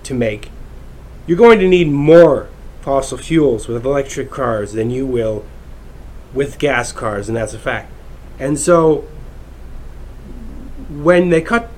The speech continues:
when they shut down the Qatar pipeline and stop the, the focus of fracking and getting natural gas from the United States, and they once again import it from Saudi Arabia, it's like they're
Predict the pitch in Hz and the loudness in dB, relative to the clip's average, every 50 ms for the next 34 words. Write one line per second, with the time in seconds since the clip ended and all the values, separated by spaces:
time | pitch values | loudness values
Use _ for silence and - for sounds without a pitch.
0 | - - 151 147 160 170 156 139 - - 220 220 220 202 196 180 175 - 185 165 | -14 -4 0 2 4 4 4 2 0 -2 -2 0 2 2 2 2 0 0 0 0
1 | 147 139 - 147 143 147 - 104 101 104 107 107 - - - - - - - 135 | 0 0 -2 -4 -4 -4 -4 -6 -6 -6 -8 -8 -10 -14 -16 -16 -16 -12 -8 -4
2 | 135 135 131 131 - - 170 160 160 160 - - - - - - - - - - | -4 -4 -4 -4 -2 0 0 0 0 -2 -6 -12 -18 -18 -18 -18 -18 -18 -18 -18
3 | - - - - 131 131 135 135 123 120 - 143 123 - - 180 170 170 - 165 | -18 -18 -18 -10 -4 -4 -2 -2 -2 -4 -8 -10 -8 -2 0 2 2 2 0 -4
4 | 151 - - 147 143 135 131 127 117 113 - 147 139 139 135 - 139 139 135 127 | -6 -6 -6 -4 -4 -2 -2 -4 -6 -4 -2 0 0 0 0 0 -2 -4 -4 -4
5 | - - - - - - 127 127 123 123 120 113 107 - - 127 117 135 147 143 | -6 -12 -16 -18 -16 -12 -8 -4 -4 -2 -2 -4 -6 -8 -12 -10 -8 -6 -4 -2
6 | 139 139 139 123 120 131 131 131 127 127 - - 143 131 120 117 - - - - | -2 -2 -2 -4 -4 -4 -2 -2 -2 -4 -4 -6 -6 -6 -6 -6 -8 -12 -14 -10
7 | - 131 120 117 117 - - - - - 147 131 120 120 120 113 107 107 - - | -6 -4 -4 -4 -4 -6 -8 -12 -8 -6 -4 -2 -2 -2 -2 -2 -4 -4 -2 -2
8 | 160 151 151 - - 120 117 117 113 110 117 117 110 110 127 131 131 - 127 127 | -2 -2 -2 -4 -4 -2 -2 0 -2 -2 -4 -6 -2 0 0 0 0 0 0 0
9 | 127 117 113 113 - - 135 127 120 - - 123 110 101 - - 113 113 113 123 | 2 2 0 0 -2 -2 -2 -2 -4 -4 -6 -6 -8 -6 -6 -6 -6 -4 -4 -4
10 | 131 127 113 107 104 104 - - - - - - - - - - - - - - | -4 -4 -6 -8 -10 -12 -14 -16 -16 -16 -16 -16 -16 -16 -16 -16 -16 -16 -16 -16
11 | - - - - - - - - - - - - 170 165 - 185 185 185 180 175 | -16 -16 -16 -16 -16 -16 -16 -16 -16 -10 -6 -6 -4 -4 -2 0 2 2 2 0
12 | 180 - - 175 165 160 - - | -2 -2 0 0 2 2 0 -4